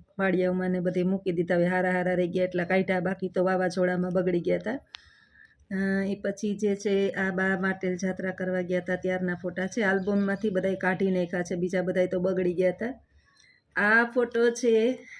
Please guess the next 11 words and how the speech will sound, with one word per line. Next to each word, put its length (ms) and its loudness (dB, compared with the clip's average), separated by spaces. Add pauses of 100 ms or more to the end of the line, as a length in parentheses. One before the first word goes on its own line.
(280)
એ 120 -6
અમારા 340 -2
મેરેજનો 520 2
છે, 140 -4
મારા 340 0
મેરેજનો. 500 -2 (720)
અમ, 720 2 (2250)
આ 20 -8
બધા 420 -2
ફોટા 380 -4
છે, 300 -4